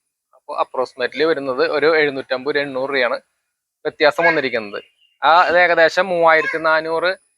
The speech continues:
കിലോമീറ്റർ ഓടിച്ചതിനാണ് നമുക്ക് എഴുന്നൂറ് രൂപ, അല്ലെങ്കിൽ കൂടി വന്നത് എണ്ണൂറ് രൂപ എന്ന്, ഏ, നമുക്ക് അനുമാനിക്കാം. കാരണം എന്നുണ്ടെങ്കിൽ, ഏ,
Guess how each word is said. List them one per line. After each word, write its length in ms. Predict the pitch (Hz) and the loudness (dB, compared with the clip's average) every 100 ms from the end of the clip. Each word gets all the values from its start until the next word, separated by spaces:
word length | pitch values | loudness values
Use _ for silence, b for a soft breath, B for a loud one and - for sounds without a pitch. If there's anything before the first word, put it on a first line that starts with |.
| _ _ _ _ _ _ _ _ | _ _ _ _ _ _ _ _
കിലോമീറ്റർ 760 | 151 151 151 151 - 151 170 - _ _ | 2 4 4 0 -2 0 0 0 _ _
ഓടിച്ചതിനാണ് 960 | 156 151 147 - 156 147 170 156 147 190 - - | -2 0 -2 -2 0 0 2 2 0 -2 -6 -14
നമുക്ക് 240 | 143 - | -14 -6
എഴുന്നൂറ് 500 | 151 143 139 139 139 | -2 -2 -4 -6 -8
രൂപ, 300 | 147 151 131 | -4 -2 0
അല്ലെങ്കിൽ 440 | 147 - 156 - _ | -2 -4 -8 -8 _
കൂടി 140 | 160 | -2
വന്നത് 240 | 165 156 180 | 0 2 2
എണ്ണൂറ് 320 | 180 185 190 | 2 0 2
രൂപ 80 | 180 | 2
എന്ന്, 140 | 175 | 0
ഏ, 120 | 170 170 - _ | 0 -2 -2 _
നമുക്ക് 260 | 180 - 185 - - | -12 -8 -10 -8 -10
അനുമാനിക്കാം. 500 | 160 156 139 120 120 - _ _ _ _ _ _ _ | -4 -2 -2 -4 -6 -6 _ _ _ _ _ _ _
കാരണം 80 | 160 | -4
എന്നുണ്ടെങ്കിൽ, 360 | 165 175 175 | -2 -2 -2
ഏ, 340 | 196 - - | -2 -4 0